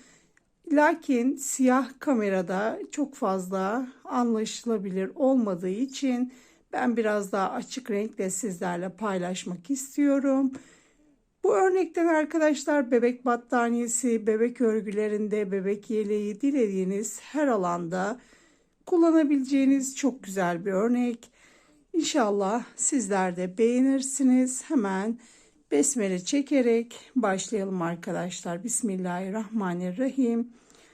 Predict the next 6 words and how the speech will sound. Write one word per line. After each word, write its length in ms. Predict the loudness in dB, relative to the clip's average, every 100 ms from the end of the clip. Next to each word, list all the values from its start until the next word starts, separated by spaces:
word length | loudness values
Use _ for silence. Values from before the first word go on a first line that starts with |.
| _ _
Zincir 440 | 0 2 4 2
sayısını 800 | 2 0 2 2 0 -2 -2 2
merak 540 | 4 4 2 2 0 -2
eden 220 | -2 -2
arkadaşlarım 920 | -2 -4 -4 -4 -4 -6 -6 -4 -2
olursa 680 | -2 -2 -2 -2 0 0